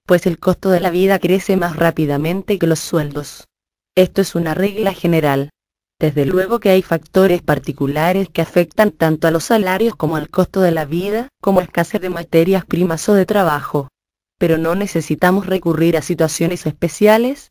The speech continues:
a casos de crisis industrial o financiera, o a tiempos de anormal prosperidad. Lo que nos interesa es una situación corriente,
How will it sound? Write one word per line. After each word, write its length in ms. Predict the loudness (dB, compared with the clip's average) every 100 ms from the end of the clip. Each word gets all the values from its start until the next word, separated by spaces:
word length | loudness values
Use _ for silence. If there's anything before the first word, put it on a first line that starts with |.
| -6
a 80 | -4
casos 420 | 0 0 0 -2
de 140 | -4
crisis 400 | -4 -4 -4 -4
industrial 640 | -2 -2 -4 -4 0 2 0
o 40 |
financiera, 800 | -2 -2 -4 -2 2 2 0 -6 -8
o 60 |
a 80 | -8
tiempos 480 | -2 0 0 0 0
de 80 | 0
anormal 460 | -2 0 0 0
prosperidad. 680 | -2 -4 0 0 0 -4 -6 -10 _ _ _ _
Lo 160 | -4 -2
que 100 | 0
nos 220 | -2 -2
interesa 540 | -2 0 0 0 2 0
es 140 | 0
una 200 | -4 -4
situación 500 | -6 -2 -2 0 -2
corriente, 840 | 0 0 2 2 0 -2 -6 -8